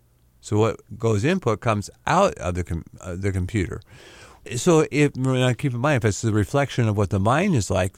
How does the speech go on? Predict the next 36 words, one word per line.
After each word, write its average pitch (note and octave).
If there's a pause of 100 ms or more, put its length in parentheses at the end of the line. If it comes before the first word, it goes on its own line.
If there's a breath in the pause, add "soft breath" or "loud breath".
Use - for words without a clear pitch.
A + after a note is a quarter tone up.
(120)
that C3
is A#2+
still E3
also C#3+
very C3
true. - (540)
What B2+
we C3
put A#2+
into C3+
the A#2+
mind F#2+ (800 loud breath)
is A#2
what A2
stays G#3
there, - (760 soft breath)
and D#3
then C#3 (120)
that's C3
what C3
comes B2
out. F#3
Well, D#3+
think B3+
about G#3
how E3+
what C#3+
you D3+
put D#3+
into C#3+
your B2
mind D3
and A2+
how A2
it G2+
shapes -